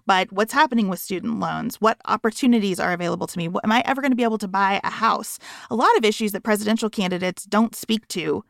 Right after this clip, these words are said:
very well and in a way that would get those voters out. I think the Biden administration has really tried around student loans, but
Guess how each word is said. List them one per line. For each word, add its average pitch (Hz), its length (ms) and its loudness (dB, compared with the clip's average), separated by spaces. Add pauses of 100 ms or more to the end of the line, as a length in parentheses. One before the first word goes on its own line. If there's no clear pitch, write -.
(120)
very 175 320 0
well - 380 -2 (240)
and 190 100 0
in 180 120 0
a 175 40 2
way 170 140 4
that 175 140 0
would 175 140 -4
get 214 200 0
those 165 260 -4
voters - 380 -6
out. 123 160 -4
I - 40 -6
think 185 200 -6
the 180 80 -10
Biden 180 260 -2
administration 175 600 -6
has 170 180 -12
really 170 220 -6
tried 202 320 -4
around 170 260 -6
student 240 360 -6
loans, 170 280 -6
but 170 240 -4